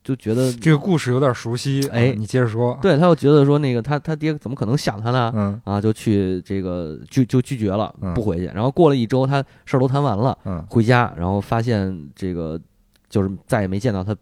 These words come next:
Speaker 1: 他爸，就是，
Speaker 2: 啊。
Speaker 1: 呃，他妈给他打完电话的第二天，就他爹就因为这个脑溢血
Speaker 2: 啊。
Speaker 1: 去世了。
Speaker 2: 嗯。
Speaker 1: 嗯。
Speaker 2: 临终遗愿。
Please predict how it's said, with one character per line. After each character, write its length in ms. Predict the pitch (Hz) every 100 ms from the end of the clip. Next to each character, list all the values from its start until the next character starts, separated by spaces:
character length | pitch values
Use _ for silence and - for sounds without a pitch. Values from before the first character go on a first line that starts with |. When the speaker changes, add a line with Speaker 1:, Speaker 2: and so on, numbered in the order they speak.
| _
Speaker 1:
他 120 | - 117
爸， 200 | 98 -
就 120 | 104
是， 60 | 95
Speaker 2:
啊。 340 | 87 85 80 - -
Speaker 1:
呃， 200 | 104 101
他 120 | 117
妈 160 | 131 131
给 100 | 92
他 80 | 107
打 120 | 82
完 100 | 98
电 140 | 117
话 160 | 120 101
的 80 | 98
第 160 | -
二 160 | 139 90
天， 240 | 90 85 71 _ _ _
就 260 | 104 101 92
他 160 | - 110
爹 160 | 107
就 100 | 104
因 140 | 98 104
为 120 | 104
这 160 | 104 90
个 80 |
脑 160 | 87 87
溢 100 | 110
血 180 | 107 104 71 - _
Speaker 2:
啊。 300 | 101 90 95
Speaker 1:
去 140 | 95 104
世 120 | 110
了。 180 | 82 - -
Speaker 2:
嗯。 220 | 90 82 90
Speaker 1:
嗯。 220 | 85 - _ _ _ -
Speaker 2:
临 220 | 104 113
终 220 | 117 120
遗 160 | 107 92
愿。 180 | 110